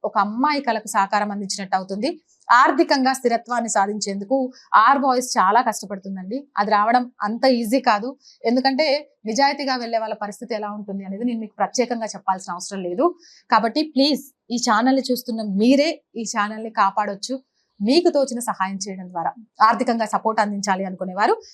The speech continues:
సబ్స్క్రిప్షన్ పక్కనే జాయిన్ అనే బటన్ ఉంది. వన్ to ఫైవ్ లెవెల్స్ ఉన్నాయి. ఏదో ఒక లెవెల్లో సపోర్ట్ చేయండి. అలాగే స్క్రీన్ మీద Google Pay, PhonePe తో పాటు అకౌంట్ డీటెయిల్స్ కూడా ఉన్నాయి.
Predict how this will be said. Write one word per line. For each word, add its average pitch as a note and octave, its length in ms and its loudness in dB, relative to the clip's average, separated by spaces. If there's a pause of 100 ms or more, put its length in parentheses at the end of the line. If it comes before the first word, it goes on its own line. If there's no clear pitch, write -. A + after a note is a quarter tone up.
సబ్స్క్రిప్షన్ F#4+ 560 2
పక్కనే C#4 260 2
జాయిన్ A3 300 0
అనే A3+ 140 -4
బటన్ G3+ 240 -4
ఉంది. C4 300 -4
వన్ A3+ 160 0
to C#4+ 80 -4
ఫైవ్ G#3+ 200 0
లెవెల్స్ G3 260 -8
ఉన్నాయి. A#3+ 240 -8
ఏదో A3 160 -2
ఒక G#3 120 -6
లెవెల్లో G3+ 260 -6
సపోర్ట్ F#3 420 -6
చేయండి. E3 220 -12
అలాగే A#3 320 2 (180)
స్క్రీన్ D#4+ 280 0
మీద D4+ 80 0
Google C4 360 0
Pay, E4+ 80 0
PhonePe A#3+ 400 -2
తో G#3+ 60 -4
పాటు G#3 200 -2
అకౌంట్ D#4 380 0
డీటెయిల్స్ A#3+ 320 0
కూడా F#3+ 180 0
ఉన్నాయి. G3 340 0